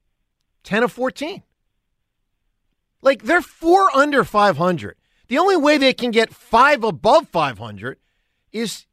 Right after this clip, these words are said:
if, if they're gonna do it in a short order, is to win, like, what, I'd have to do the math, but roughly, ten, I mean, ten of fourteen, that's even a six. You're still two games under. I mean, if they go ten and four, ten and four,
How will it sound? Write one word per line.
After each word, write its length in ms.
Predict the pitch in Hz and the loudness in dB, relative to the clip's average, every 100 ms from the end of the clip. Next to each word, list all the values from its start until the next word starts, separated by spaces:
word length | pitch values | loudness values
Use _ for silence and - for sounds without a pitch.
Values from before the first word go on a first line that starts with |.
| _ _ - | _ _ -4
if, 200 | 208 185 | -4 -2
if 220 | 190 151 | -2 2
they're 140 | 190 | 2
gonna 160 | 185 175 | 2 2
do 160 | 175 | 2
it 60 | 170 | 2
in 80 | 147 | 0
a 40 | |
short 340 | 127 - 170 180 | -4 -2 2 2
order, 280 | 320 202 151 | 2 2 0
is 80 | |
to 100 | - | -2
win, 180 | 165 190 | -2 0
like, 200 | 160 156 - _ _ _ _ | 0 0 -4 _ _ _ _
what, 260 | 147 160 202 | -2 0 2
I'd 100 | 180 | 2
have 140 | 180 | 0
to 60 | 147 | -2
do 140 | 156 | -4
the 80 | 139 | -2
math, 320 | 135 160 120 - | -2 -2 -2 -6
but 140 | 147 _ _ | -10 _ _
roughly, 500 | 139 147 214 - 147 160 | -4 2 2 0 -10 -8
ten, 200 | 180 170 | -10 -10
I 60 | 196 | -6
mean, 180 | 220 - _ - | -8 -8 _ -8
ten 160 | 302 | -6
of 100 | 277 | -6
fourteen, 400 | 233 214 - 269 | -4 -4 -4 -4
that's 200 | 208 - | -2 -2
even 160 | 208 170 | -4 -6
a 40 | |
six. 300 | - 196 156 - _ | -6 -8 -8 -18 _
You're 100 | 214 | -10
still 260 | - - 359 | -8 -6 -4
two 180 | - 214 | -4 -2
games 240 | 175 156 | -2 -2
under. 120 | 247 | 0
I 40 | 233 | -2
mean, 120 | 214 _ | -2 _
if 120 | 202 | -10
they 120 | 330 403 | -4 2
go 120 | 440 | 2
ten 240 | - 262 | 2 -2
and 100 | 269 | -2
four, 180 | - - | -6 -14
ten 400 | - 214 269 285 247 | -8 0 0 0 -4
and 160 | 202 170 | -8 -4
four, 420 | 214 165 113 | -2 0 0